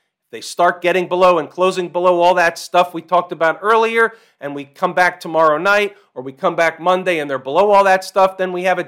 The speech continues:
different situation. You need to know where that important place is that brings more bears out of the woodwork or brings the rescue operation crew out of the woodwork. We have the numbers.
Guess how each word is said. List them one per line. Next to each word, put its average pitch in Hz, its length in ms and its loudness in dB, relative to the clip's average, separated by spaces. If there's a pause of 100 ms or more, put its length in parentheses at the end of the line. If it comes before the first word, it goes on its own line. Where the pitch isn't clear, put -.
different 170 400 -4 (180)
situation. 175 720 -4 (260)
You 196 220 -8
need 269 280 -8
to 262 60 -8
know 220 600 0 (180)
where 202 480 0
that 185 400 0
important 180 720 -4
place 185 480 -10
is 175 480 -4 (220)
that 147 220 -4
brings 175 440 -2
more 147 260 -4
bears 190 460 -2
out 220 140 0
of 214 80 -6
the 226 80 -2
woodwork 226 640 2 (200)
or 165 220 0
brings 185 400 -2
the 175 100 -4
rescue 165 540 -2
operation 160 800 -2
crew 147 360 -2
out 127 140 2
of 123 80 -8
the 123 100 -12
woodwork. 113 640 -10 (180)
We 151 140 -8
have 131 560 0 (160)
the 135 80 -14
numbers. 127 680 -6